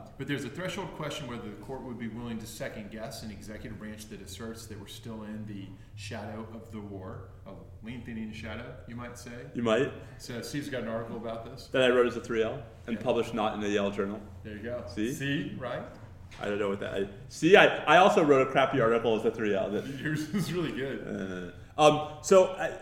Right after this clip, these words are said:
Speaker 2: there's this weird problem out there in the jurisprudence about whether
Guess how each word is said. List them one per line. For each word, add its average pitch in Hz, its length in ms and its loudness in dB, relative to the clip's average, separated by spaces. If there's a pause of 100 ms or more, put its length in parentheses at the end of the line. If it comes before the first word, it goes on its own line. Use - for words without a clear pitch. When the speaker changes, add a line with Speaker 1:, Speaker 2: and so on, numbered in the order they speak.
(1160)
Speaker 2:
there's 175 260 4
this 170 200 -4
weird 214 840 -2
problem 139 480 2
out 95 260 -4
there 95 360 2
in 113 160 -4
the 110 80 -4
jurisprudence 107 800 0
about 104 420 2
whether 107 680 4